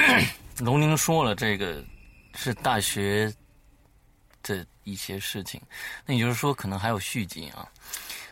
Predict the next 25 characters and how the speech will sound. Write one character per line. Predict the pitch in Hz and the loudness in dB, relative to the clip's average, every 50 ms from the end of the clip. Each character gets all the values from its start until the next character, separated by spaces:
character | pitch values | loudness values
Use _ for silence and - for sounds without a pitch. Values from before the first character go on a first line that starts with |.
| - _ _ | -20 _ _
我 | - | -6
们 | 110 - | -4 -2
期 | - - 160 | -2 0 0
待 | 180 127 | 0 0
一 | 98 | -2
下 | 90 92 82 | -2 -4 -6
啊， | 87 90 98 | -6 -6 -8
以 | 98 98 | -8 -6
后 | 104 - 151 | -4 -4 -2
可 | 139 - 104 | -2 -2 -2
能 | 101 107 107 | -2 -2 0
会 | 135 120 | 0 0
有 | 98 95 | 0 0
机 | - - 113 | -2 -4 -2
会 | 113 117 101 95 95 95 | 0 0 0 0 -2 -4
再 | 98 - - 117 | -4 -2 0 2
让 | 107 | 2
他 | 98 117 113 | 2 2 2
讲 | - - 95 98 | 0 0 0 0
一 | 104 98 | 0 0
讲 | 101 90 92 92 | 0 0 -2 -4
大 | 90 - 120 113 | -2 0 0 0
学 | 101 - - 101 | 0 0 -2 -4
以 | 104 92 98 101 | -4 -6 -6 -8
后 | - - - - - - 220 | -6 -4 -2 -2 2 4 4